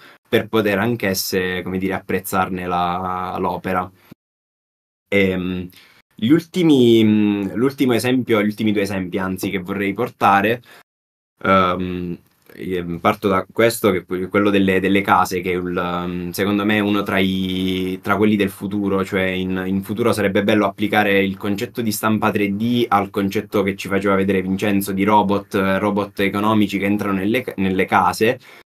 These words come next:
e perché no, un giorno questi robot ci costruiranno le case. Ci sono infiniti progetti, Rocco, Giuseppe, li abbiamo visti al, alla Maker Faire, eh, a Roma, per creare vasi o comunque strutture in cemento.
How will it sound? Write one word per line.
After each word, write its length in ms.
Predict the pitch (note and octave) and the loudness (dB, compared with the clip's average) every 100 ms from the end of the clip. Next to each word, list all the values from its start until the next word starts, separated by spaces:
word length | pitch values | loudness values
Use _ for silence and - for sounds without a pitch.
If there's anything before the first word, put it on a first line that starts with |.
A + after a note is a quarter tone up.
| _ | _
e 160 | G#2 | -4
perché 280 | G#2 C3+ D#3+ | -2 0 4
no, 200 | D3+ B2 | 4 4
un 120 | B2+ | 4
giorno 300 | A#2+ A2+ G#2+ | 4 4 2
questi 260 | F#2+ G2+ C3+ | -2 -4 -2
robot 380 | A2 G#2 F#2+ G2 | 0 0 -4 -8
ci 100 | F2+ | -8
costruiranno 560 | F#2+ - F#2+ G2 F#2+ | -8 -6 -4 -2 -2
le 140 | F2+ F2+ | -4 -4
case. 380 | G2+ F#2 F2 F2+ | -2 -2 -2 -8
Ci 100 | G2 | -4
sono 260 | G2 F#2 F2 | -2 -2 -6
infiniti 560 | F#2+ F2+ G2+ G#2+ G#2+ | -8 -6 -2 0 0
progetti, 800 | F#2 G2 F#2 G#2 G#2 G#2 - G2 | 0 0 0 0 0 -4 -4 0
Rocco, 680 | G2+ G#2 G2+ - G2 G2 F#2 | 2 0 -2 -2 0 2 0
Giuseppe, 340 | F#2+ G2+ - | -2 -4 -2
li 60 | F#2 | -4
abbiamo 180 | F#2 F#2 | -4 -4
visti 340 | F2+ - F#2 | -6 -8 -4
al, 520 | F2+ F2+ F2+ F2+ F2+ F2+ - - _ | -2 -2 -2 -2 -4 -8 -18 -20 _
alla 200 | - F#2+ | 0 2
Maker 280 | F#2+ F#2 G2+ | 2 2 0
Faire, 560 | G2+ - G2 F#2+ F#2+ F#2 | -2 0 4 4 2 -2
eh, 40 | |
a 720 | F#2 F2+ F2+ F2+ F2+ F2+ F#2 | -2 -2 -4 -4 -4 -2 0
Roma, 680 | F#2+ G2+ G#2 G2+ G2 F2+ F2+ - | 0 0 2 2 2 0 -2 -6
per 200 | G2 - _ - _ - | -8 -10 _ -20 _ -2
creare 320 | G2+ F#2+ F#2+ | 0 2 4
vasi 380 | G2+ G2+ G2+ G#2 | 6 6 4 0
o 80 | |
comunque 300 | F#2 G2 G2+ | -2 -2 -4
strutture 400 | F#2 - F#2+ G#2+ | -8 -10 -8 -6
in 100 | F2 | -6
cemento. 640 | F2 A#2+ A2 F#2+ G2 A#2 | -4 -4 -2 -2 0 -2